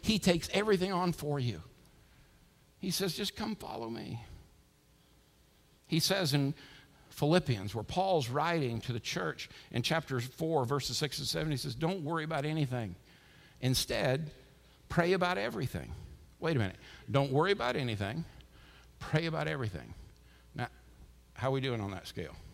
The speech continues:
Not, not so hot, right? Me either. I'm with you. Me either. But he goes on, he says, "Tell God what you need and thank him for all he has done. Then you will experience God's peace, which exceeds anything we can understand.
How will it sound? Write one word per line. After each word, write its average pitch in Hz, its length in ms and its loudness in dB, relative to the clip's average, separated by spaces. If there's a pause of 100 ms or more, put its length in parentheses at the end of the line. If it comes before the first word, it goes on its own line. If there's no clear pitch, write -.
(1700)
Not, 110 180 -6
not 113 180 -2
so 120 140 0
hot, 92 240 0
right? 107 240 -2 (260)
Me 123 180 4
either. 156 220 4 (240)
I'm 135 140 2
with 160 180 4
you. 151 140 -2 (340)
Me 156 220 0
either. 143 200 -2 (1160)
But 135 120 0
he 156 60 2
goes 160 180 4
on, 156 180 4
he 127 60 6
says, 131 280 0
"Tell 170 300 2
God 160 280 -2
what 135 200 -2
you 120 80 2
need 120 420 0
and 110 140 0
thank 139 320 0
him 123 240 0
for 127 120 -4
all 127 180 0
he 127 120 -2
has 120 120 -4
done. 90 340 -4 (600)
Then 135 200 4
you 151 80 6
will 151 100 2
experience 123 640 -4
God's 131 340 -4
peace, 104 560 -6
which 110 180 -4
exceeds 113 540 -6
anything 131 520 -2
we 123 120 -2
can 131 140 -4
understand. 101 600 -4